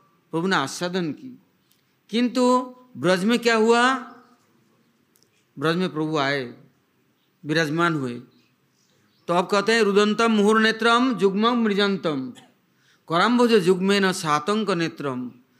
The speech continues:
मुहुस्सास कंप त्रिरेखांक कंठ शीतगरिव्य दामोदरम भक्तिबद्धम।" दामोदर को बांधने के लिए कोई और उपाय नहीं है,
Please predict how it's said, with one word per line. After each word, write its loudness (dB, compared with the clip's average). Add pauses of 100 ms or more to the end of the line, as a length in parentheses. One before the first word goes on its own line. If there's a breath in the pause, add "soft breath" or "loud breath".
(280 soft breath)
मुहुस्सास 0
कंप -2
त्रिरेखांक -2
कंठ -2 (320 loud breath)
शीतगरिव्य -2
दामोदरम 0
भक्तिबद्धम।" -8 (1600)
दामोदर 2
को 4 (1500)
बांधने 2
के 0
लिए 4
कोई 4
और 4
उपाय 2
नहीं 0
है, -6